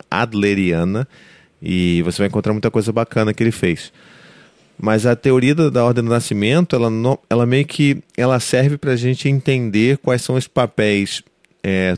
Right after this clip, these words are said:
tradicionais que as crianças vão se, se encontrar quando têm irmãos, é, mas não como uma forma pra gente rotular e, enfim, aprisionar essas crianças, e sim pra gente entender como que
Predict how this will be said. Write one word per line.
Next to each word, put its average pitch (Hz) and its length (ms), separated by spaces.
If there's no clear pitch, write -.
tradicionais 104 920
que 95 500
as - 160
crianças 110 400
vão 101 300
se, 107 440
se - 300
encontrar 104 760
quando 95 260
têm 101 200
irmãos, 101 680
é, 92 240
mas 101 200
não 135 100
como 156 220
uma 147 60
forma 143 260
pra 135 140
gente 127 200
rotular 123 800
e, 113 340
enfim, 104 360
aprisionar 110 520
essas - 220
crianças, 104 460
e - 40
sim 110 120
pra 117 100
gente 117 220
entender 123 600
como 170 260
que 143 380